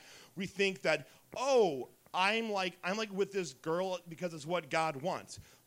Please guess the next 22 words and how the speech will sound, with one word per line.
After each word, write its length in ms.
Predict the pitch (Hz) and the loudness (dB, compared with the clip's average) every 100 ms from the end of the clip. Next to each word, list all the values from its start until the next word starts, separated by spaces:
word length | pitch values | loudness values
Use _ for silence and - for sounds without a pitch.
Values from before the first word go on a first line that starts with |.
| 143 - | -14 -2
It 180 | 226 254 - _ _ - | -2 -2 -6 _ _ -6
could 280 | - 359 240 | -2 -2 0
be, 260 | 175 226 - | 0 0 0
or 180 | 254 | 0
because 380 | 302 320 262 262 | 0 -2 2 2
you 80 | 233 | 2
have, 100 | 262 | 2
like, 120 | 233 185 | 0 -4
you, 160 | 220 214 - - | -8 -4 0 2
'cause 160 | 262 220 | 2 0
you 60 | |
have, 100 | 240 | 0
like, 140 | 214 - | 0 0
hormones, 500 | 190 277 226 226 277 | 2 2 4 0 0
and 160 | 240 | -2
it 100 | 277 | -2
was 140 | 277 240 | -2 -2
spring, 400 | - 294 294 277 | 0 2 2 0
and 80 | 208 | 0
it 60 | |
was 140 | 233 220 | 0 0
springtime, 680 | - 277 262 202 139 120 | 0 0 0 -2 -2 -4